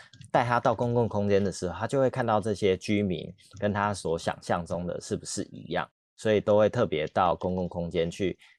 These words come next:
带一下，然后可能喝个水，然后聊一下，让他坐在这边，实际上这样的感受，他告诉他说，“哎，这就是你以后未来生活可能会发生的这样的一个样貌，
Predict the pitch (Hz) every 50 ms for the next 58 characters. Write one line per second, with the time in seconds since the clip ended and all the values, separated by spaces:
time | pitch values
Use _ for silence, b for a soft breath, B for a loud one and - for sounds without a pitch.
0 | b _ - 98 92 85 80 80 78 - - 95 78 76 78 76 76 90 87 82
1 | - - 78 78 - - - - - - 104 92 101 95 87 - - 85 73 67
2 | 69 76 76 - 90 98 87 85 80 - 78 80 80 - - 92 85 87 90 95
3 | 95 90 - 98 90 92 87 82 87 82 82 82 85 - - 90 87 92 113 101
4 | - 117 90 87 95 90 87 82 - - 87 - - - - - - - B B
5 | B B B - 113 - 113 110 95 110 104 95 90 92 104 98 90 85 - 117
6 | - - - 139 117 127 113 - 123 107 95 90 82 78 82 98 98 98 98 87
7 | - - 80 80 - - 90 95 95 87 90 82 76 76 76 - - - 98 80
8 | 78 78 82 107 104 87 92 90 85 85 - 90 85 85 80 76 - - 85 78
9 | 82 80 78 76 82 80 82 92 87 78 78 85 87 78 -